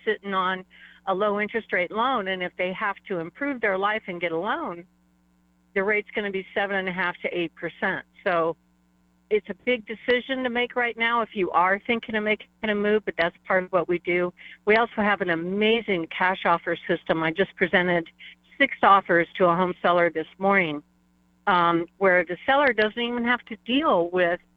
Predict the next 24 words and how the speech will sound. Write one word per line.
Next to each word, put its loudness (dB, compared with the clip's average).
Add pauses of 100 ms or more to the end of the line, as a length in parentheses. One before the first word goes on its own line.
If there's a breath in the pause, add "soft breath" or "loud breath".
(200)
having -2
people -2
traipse -2
through 0
their 2
house, 2
having -2
to -2
get -2
the -2
house 2 (120)
ready -2
for -6 (140)
sale. 4 (500)
It'll 4
be -2
cash 0 (240)
as 2
is, 2 (220)
move 0
when -2
they 2
want. -2 (180)
So 2